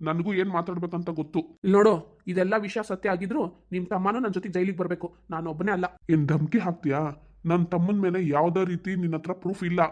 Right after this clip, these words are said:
Speaker 1: ನೀನ್ ಹೇಳಿರೋ ಮ್ಯಾಟರ್ ಯಾವ್ದೋ ಅವ್ನಿಗೆ ಗೊತ್ತಿಲ್ಲ ಅಂತ ಅಂದ್ಬಿಟ್ರಾಯ್ತು. ಹಾ, ಒಂದ್ ವೇಳೆ ಇದನ್ನೇ ನಾನು ಈ ರೀತಿ ಗೊತ್ತಾದ ತಕ್ಷಣ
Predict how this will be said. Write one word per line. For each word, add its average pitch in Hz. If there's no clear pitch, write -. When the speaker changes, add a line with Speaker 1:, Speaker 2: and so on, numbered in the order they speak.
Speaker 1:
ನೀನ್ 165
ಹೇಳಿರೋ 180
ಮ್ಯಾಟರ್ 170
ಯಾವ್ದೋ 165
ಅವ್ನಿಗೆ 170
ಗೊತ್ತಿಲ್ಲ 180
ಅಂತ 175
ಅಂದ್ಬಿಟ್ರಾಯ್ತು. 160
ಹಾ, 196
ಒಂದ್ 147
ವೇಳೆ 196
ಇದನ್ನೇ 220
ನಾನು 202
ಈ 175
ರೀತಿ 175
ಗೊತ್ತಾದ 160
ತಕ್ಷಣ 196